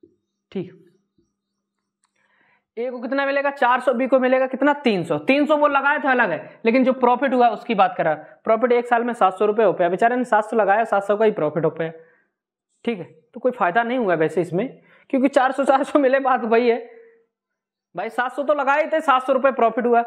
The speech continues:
लेकिन जो, जिसमें लगाए थे, मशीनें ऐसी नहीं खरीदी, मशीनें तो आपकी सेफ बची, सात सौ रुपये तो गया, ठीक है, मान लो। ये तो आपको एग्जांपल बताया। अब जैसे, जैसे बी ने लगाया था, जैसे ए ने लगाया, ए ने लगाया सौ रुपये, बी ने लगाया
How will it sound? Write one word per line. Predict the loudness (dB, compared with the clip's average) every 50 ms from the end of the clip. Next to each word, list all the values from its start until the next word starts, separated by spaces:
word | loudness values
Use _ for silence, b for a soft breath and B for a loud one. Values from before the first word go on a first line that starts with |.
| B B B B B B
लेकिन | 0 0 2 2 2
जो, | 4 4 2 2 0 -4 -8
जिसमें | -6 -4 -4 -2 0 2 2 2
लगाए | 2 2 2 0 0 -2
थे, | -4 -6 -8 -8 -6 -4
मशीनें | -4 -2 0 0 2 2 2
ऐसी | 0 0 0
नहीं | -2 0
खरीदी, | 0 0 0 0 0 -2
मशीनें | -2 0 0 0 0 0 0
तो | 2 0
आपकी | 0 0 -2 -4
सेफ | -2 -2 0
बची, | 0 -2 -2 -2 -4 -4 -6 B B B B B B
सात | 2 2 2 2 2
सौ | 0
रुपये | 0 2 2 2 0
तो | 2 0
गया, | 0 0 0 -2 -4
ठीक | -2 -2 -2 -2
है, | -2 -4 0
मान | 0 2 2 0
लो। | -2 -6 -10 B B B B B 0
ये | 0 2
तो | 2 2
आपको | 2 2 0 -2 0 -2 -2 0
एग्जांपल | 0 -2 0 0 -2 0 0 0
बताया। | 0 0 0 0 -2 2
अब | 0 0 0 2
जैसे, | 0 0 0 -2 -6 -8 -8 -16 -20 _ -20 -20 _ _ _ _ _ _ _ _ _ _ _ _ _
जैसे | -6 -6 -4 -4 -6 -6
बी | -4 -4 -2 -2
ने | -2 -2
लगाया | -2 -2 0 0 0 0 -2 -4
था, | -4 -2
जैसे | -2 -2 0 0 0
ए | 2 2 2
ने | 2 2
लगाया, | 0 0 0 0 0 0 -2 -6 -8 -16 -20 -20 -20 _ _ _ _ _ _ _ _ _ _ _
ए | -10 -8 -8
ने | -6 -8
लगाया | -6 -6 -6 -6 -6
सौ | -6 -4 -2 -2
रुपये, | -2 0 0 -2 -2 -2 -6 -10 -18 b b b b b b _
बी | -8 -6 -4 -4
ने | -2 -4
लगाया | -4 -4 -4 -4 -2 -2 -4